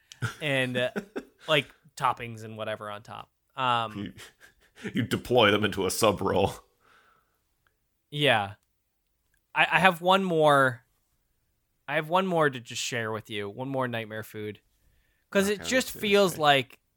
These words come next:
Speaker 1: this last one is just the, the people at Cheese Whiz just really phoned it in.
Speaker 2: Sure.
Speaker 1: In a way that is, like, impressively phoned in. I want you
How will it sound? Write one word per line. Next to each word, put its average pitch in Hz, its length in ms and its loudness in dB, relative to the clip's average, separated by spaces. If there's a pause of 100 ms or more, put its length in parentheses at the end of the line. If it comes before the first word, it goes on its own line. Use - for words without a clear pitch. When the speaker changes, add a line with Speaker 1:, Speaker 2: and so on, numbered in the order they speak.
(180)
Speaker 1:
this 156 300 -2
last 185 240 6
one 170 160 2
is 131 200 0
just 135 220 -4 (120)
the, 127 520 -4 (500)
the 143 80 -10
people 190 320 0
at 151 80 -2
Cheese 156 340 -2
Whiz 135 440 0 (160)
just 160 280 -4
really 151 400 2
phoned 139 400 0
it 123 100 -2
in. 127 300 -2 (1120)
Speaker 2:
Sure. 104 320 2
Speaker 1:
In 110 60 4
a 127 80 0
way 135 280 6
that 120 280 0
is, 131 180 -8
like, 127 200 -2 (120)
impressively 156 800 -4
phoned 180 380 -4
in. 190 320 0 (1040)
I 156 80 0
want 202 200 4
you 208 140 2